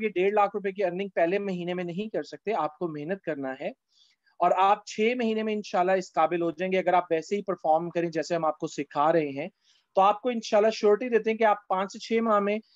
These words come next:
इस काबिल हो जाएंगे कि आप एक लाख से डेढ़ लाख रुपया per month, अ, जो है वो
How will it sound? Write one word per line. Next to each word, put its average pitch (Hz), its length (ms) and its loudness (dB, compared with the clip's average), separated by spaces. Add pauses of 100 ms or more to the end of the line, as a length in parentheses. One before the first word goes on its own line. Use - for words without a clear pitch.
(160)
इस 190 160 4
काबिल 196 280 4
हो 202 60 4
जाएंगे 196 240 0
कि 196 100 -2
आप 180 260 4
एक 180 200 4
लाख 170 200 2
से 190 80 -2
डेढ़ 165 220 0
लाख 156 240 2
रुपया 170 280 -2
per 156 160 0
month, 185 200 -2 (540)
अ, 160 160 8
जो 156 120 -4
है 175 180 2
वो 190 300 0